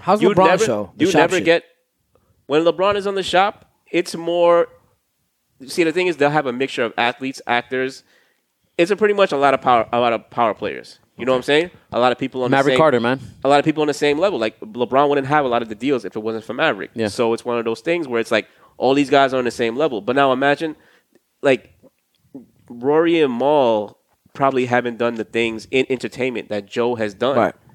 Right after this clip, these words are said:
Speaker 2: But for him to still, that's what, that, for me, that's
Speaker 3: Nah,
Speaker 2: what
Speaker 3: I,
Speaker 2: attra-,
Speaker 3: I agree.
Speaker 2: attracted me to the show.
Speaker 3: Uh-huh.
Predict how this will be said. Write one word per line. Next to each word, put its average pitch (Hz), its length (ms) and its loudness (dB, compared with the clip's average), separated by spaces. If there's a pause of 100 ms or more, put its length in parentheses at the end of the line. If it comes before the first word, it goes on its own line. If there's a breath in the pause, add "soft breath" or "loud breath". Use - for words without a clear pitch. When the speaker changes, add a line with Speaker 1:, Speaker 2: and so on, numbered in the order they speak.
(320 soft breath)
Speaker 2:
But 127 100 2
for 135 140 -2
him 139 160 2
to 123 100 -10
still, 135 460 2
that's 123 260 0
what, - 120 -10
that, - 360 -2
for 160 140 2
me, 151 180 4
that's 113 140 0
Speaker 3:
Nah, 139 80 0
Speaker 2:
what 127 80 4
Speaker 3:
I, 120 120 2
Speaker 2:
attra-, 120 120 2
Speaker 3:
I 117 40 2
agree. 127 80 2
Speaker 2:
attracted 127 280 0
me 165 80 -2
to 156 40 -4
the 131 60 -4
show. 120 300 -4
Speaker 3:
Uh-huh. 123 180 -14